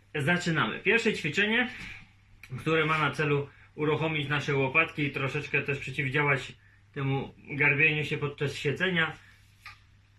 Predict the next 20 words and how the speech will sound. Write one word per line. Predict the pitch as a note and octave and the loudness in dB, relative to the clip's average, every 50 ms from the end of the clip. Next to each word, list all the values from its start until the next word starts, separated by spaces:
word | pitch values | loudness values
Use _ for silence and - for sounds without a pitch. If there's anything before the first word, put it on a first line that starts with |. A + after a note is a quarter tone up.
| - - | -18 -6
Czyli | - E3+ C#3 A2+ G#2+ - - - - | -2 0 0 0 0 -2 -6 -10 -8
wyciągamy | B2+ D#3+ D#3+ - F#3 F3+ E3+ E3+ D3+ C3+ B2+ B2+ | -8 -4 -2 0 2 2 4 4 2 2 0 -4
kij | - D3+ B2+ A2 G2 - - - - - | -4 -4 -4 -4 -4 -6 -12 -14 -16 -8
przed | - A3 A3+ A3 - | -4 -2 -2 -2 0
siebie, | - A3+ G#3+ G3 F#3+ G3 G3 G3 G3 F3+ - - - - - _ _ _ _ _ - - _ - - - | 2 4 4 4 4 4 4 4 2 0 -4 -10 -16 -20 -20 _ _ _ _ _ -20 -20 _ -20 -8 -4
ściągamy | - G3+ G3+ G3+ G3 G3+ G3 G3+ G3+ | -2 0 0 2 2 2 2 2 2
mocno | G3+ G#3 G3+ - - G#3+ | 0 -2 -2 -2 -2 0
łopatki | G#3 G#3 G3 G#3+ G#3 G#3 - - G#3+ G3 F#3+ F3+ F#3 - | 0 0 0 0 -2 -2 -2 -4 -6 -6 -6 -8 -12 -16
w | - - - - - _ - | -20 -20 -20 -20 -20 _ 2
tył, | A#3 A3+ G#3+ G#3 G#3+ G#3+ | 4 6 6 6 6 2
ciągnąc | - - - G3+ F#3+ F#3+ F3 F3+ F3 D#3+ | 2 0 0 2 2 2 2 0 -2 -2
łokcie | F3 F#3+ F#3+ F#3 F#3 - - F#3+ E3+ | 0 0 -2 -2 -2 -2 0 0 0
do | E3 E3+ | 0 0
tyłu | - - F3+ F3 E3 E3 D#3+ - - - _ _ _ _ _ _ _ _ _ _ _ _ _ _ _ _ _ - | 0 0 2 2 2 0 -2 -4 -10 -20 _ _ _ _ _ _ _ _ _ _ _ _ _ _ _ _ _ -4
i | - G3 F#3 | 0 2 2
rozluźniamy. | D#3 C#3 A#2 G#2 G2+ F#2+ F#2 - - - - - - - - - _ _ _ _ _ _ _ _ _ _ _ _ - | 4 4 2 0 -2 -6 -6 -8 -10 -14 -18 -20 -20 -20 -20 -20 _ _ _ _ _ _ _ _ _ _ _ _ -6
I | - A3 A3+ | 0 2 2
powtarzamy. | - - D3 - - - - - - - - - - - - - - _ - - - _ _ _ - - - - - - - _ _ - - _ _ _ _ - _ _ _ _ _ _ _ _ _ _ _ _ _ _ _ _ _ - - _ - | 2 2 -2 -6 -6 -8 -12 -10 -8 -8 -8 -8 -8 -10 -14 -16 -18 _ -20 -20 -20 _ _ _ -20 -20 -20 -20 -20 -20 -20 _ _ -20 -20 _ _ _ _ -20 _ _ _ _ _ _ _ _ _ _ _ _ _ _ _ _ _ -20 -20 _ -6
Mocno | C#3 D#3 E3+ F3+ F3 - - F3 E3+ | -4 -2 -2 -2 -4 -4 -4 -4 -2
łopatki | D#3+ D#3 D#3 D#3+ D#3 D#3 - - - D#3+ D#3 D3+ | -2 -2 0 -2 -2 -2 -4 -8 -8 -8 -8 -8